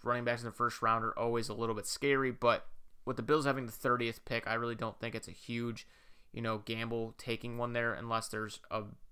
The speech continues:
better player available that you need at another position. Um, definitely worth a look. That's really all I have on the Bills. Overall, great season. It's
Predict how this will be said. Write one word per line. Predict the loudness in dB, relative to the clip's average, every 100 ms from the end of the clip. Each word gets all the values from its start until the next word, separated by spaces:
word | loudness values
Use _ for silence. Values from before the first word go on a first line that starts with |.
| -20 -20 -6
better | -2 0 0
player | 0 -2 0
available | 0 2 2 2 -2
that | -2
you | -6
need | -4 -4
at | -4
another | -4 -4 -4
position. | -8 -2 -2 0 -2 -4 -14 -20 -14 -8
Um, | -6 2
definitely | 2 4 0
worth | 2 2 0
a | -8
look. | -8 -4 -2 -2 -4 -16 -18 -12 -10 -10 -14 -14 -12 -8 -8 -4
That's | -2 6
really | 10
all | 12
I | 12
have | 10 8
on |
the | 4
Bills. | 8 8 8 6 0 8
Overall, | 10 10 12 12 12 12 6 -4
great | 4 6 4 2
season. | 0 0 2 0 0 -4 -12 -20 -8
It's | -2 -2